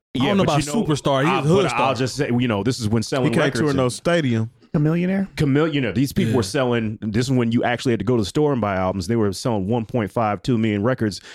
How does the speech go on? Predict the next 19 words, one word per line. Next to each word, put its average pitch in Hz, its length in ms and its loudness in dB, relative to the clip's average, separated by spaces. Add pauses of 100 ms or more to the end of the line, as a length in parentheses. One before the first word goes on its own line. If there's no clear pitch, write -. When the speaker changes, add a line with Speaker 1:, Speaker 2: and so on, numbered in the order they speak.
(140)
Speaker 2:
And 101 180 0
when 117 80 2
it 120 60 2
was 104 80 0
time 117 180 -2
for 98 60 -6
them 107 100 -2
to 87 60 -4
come 113 160 0
back 107 200 -2
out, 123 220 -2
Speaker 3:
I 131 40 0
Speaker 2:
people 123 40 2
Speaker 3:
can 107 120 0
Speaker 2:
were 107 40 2
Speaker 3:
dig 104 80 0
Speaker 2:
like, 95 140 -2
Speaker 3:
that. 95 160 0
Speaker 2:
"Next." - 340 -4